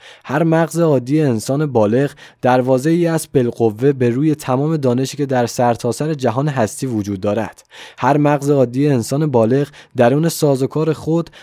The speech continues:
توانایی ارتباط مستقیم با هوش لایتناهی را دارد و تمام آگاهی‌های موجود یا بالقوه موجود نیز در آن نهفته است. پرسش: حرفهای تو من را به این باور می‌رساند که شاید بتوان تمام آن چیزهایی را که به خدا نسبت می‌دهند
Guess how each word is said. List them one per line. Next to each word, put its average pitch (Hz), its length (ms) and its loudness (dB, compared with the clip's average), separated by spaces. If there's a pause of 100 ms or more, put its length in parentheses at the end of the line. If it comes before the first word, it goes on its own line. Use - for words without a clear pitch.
(100)
توانایی 123 600 4
ارتباط 135 460 0
مستقیم 127 520 0
با 131 100 0
هوش 151 300 -6
لایتناهی 117 720 0
را 139 140 -2
دارد 117 500 -2 (240)
و 117 80 2
تمام 131 440 0
آگاهی‌های 120 800 0
موجود 127 520 -2 (240)
یا 151 120 4
بالقوه 139 580 4
موجود 139 480 0
نیز 147 200 0
در 113 200 2
آن 131 200 -2
نهفته 110 400 -2
است. - 440 -8 (220)
پرسش: 143 680 0 (560)
حرفهای 139 520 2
تو 190 220 -2
من 180 240 0
را 180 100 2
به 143 120 0
این 131 340 0
باور 117 320 2
می‌رساند 147 680 -2
که 127 100 -2
شاید 147 300 0
بتوان 151 420 0
تمام 127 360 0
آن 147 200 -2
چیزهایی 127 520 -2
را 143 100 -2
که 151 120 -4
به 123 120 0
خدا 113 260 0
نسبت 104 420 -2
می‌دهند 104 480 -2